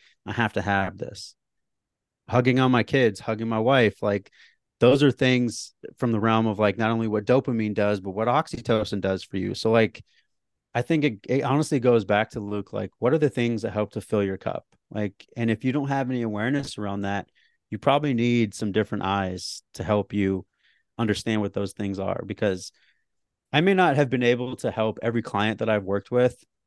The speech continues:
to get the six pack that they were looking for, but you know what? I did help them understand how to get their, how to get their needs met, how to communicate them,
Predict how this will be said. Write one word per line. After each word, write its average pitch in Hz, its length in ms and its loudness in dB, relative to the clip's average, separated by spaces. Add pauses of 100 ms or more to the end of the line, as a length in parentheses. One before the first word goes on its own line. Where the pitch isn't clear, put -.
(640)
to - 80 -6
get 110 140 4
the 120 80 2
six - 260 0
pack 113 260 0
that 113 120 0
they 110 120 -2
were 107 120 0
looking 95 340 -6
for, 123 320 4 (220)
but - 120 -12
you 104 60 -2
know 98 80 2
what? 123 220 4 (840)
I - 40 -8
did 127 160 4
help 135 180 2
them 120 160 0
understand 110 720 0
how - 280 -2
to 104 80 -2
get 104 220 0
their, 101 360 0 (240)
how - 140 -6
to 107 60 0
get 107 120 -2
their 107 100 0
needs 98 300 0
met, 120 240 2 (680)
how 117 120 2
to 110 60 0
communicate 110 500 2
them, 135 240 0